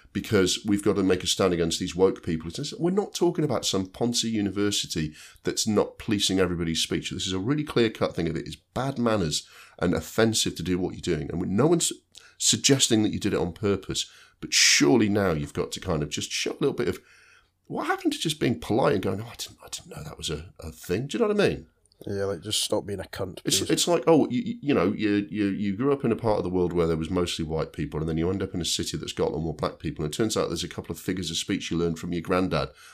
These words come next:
Speaker 1: that aren't very popular. Yeah, you go, "Oh, I'll probably stop using them then." But not now. Now you are a soldier. You are one of Lawrence Fox's fucking soldiers of fucking,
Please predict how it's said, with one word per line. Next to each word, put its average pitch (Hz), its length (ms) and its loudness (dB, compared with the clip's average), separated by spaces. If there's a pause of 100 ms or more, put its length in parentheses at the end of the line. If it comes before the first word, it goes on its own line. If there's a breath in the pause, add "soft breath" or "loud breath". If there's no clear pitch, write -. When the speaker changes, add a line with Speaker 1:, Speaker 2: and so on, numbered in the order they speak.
(120)
Speaker 1:
that - 100 -4
aren't 95 180 6
very 90 180 4
popular. - 520 -2 (640)
Yeah, 214 220 0
you 139 60 -4
go, - 100 -2
"Oh, - 240 -8
I'll - 80 -16
probably 80 240 -2
stop - 260 -2
using 101 300 -2
them - 140 -10
then." 117 200 -6 (800)
But - 160 2
not 120 180 4
now. 101 400 2
Now 113 440 4
you 95 240 4
are 90 140 6
a 90 40 2
soldier. 101 560 6
You 85 180 6
are 90 60 10
one 101 220 6
of 87 120 2
Lawrence 90 360 4
Fox's - 420 0
fucking 87 300 -4
soldiers 90 560 4
of 82 100 -6
fucking, 82 500 -2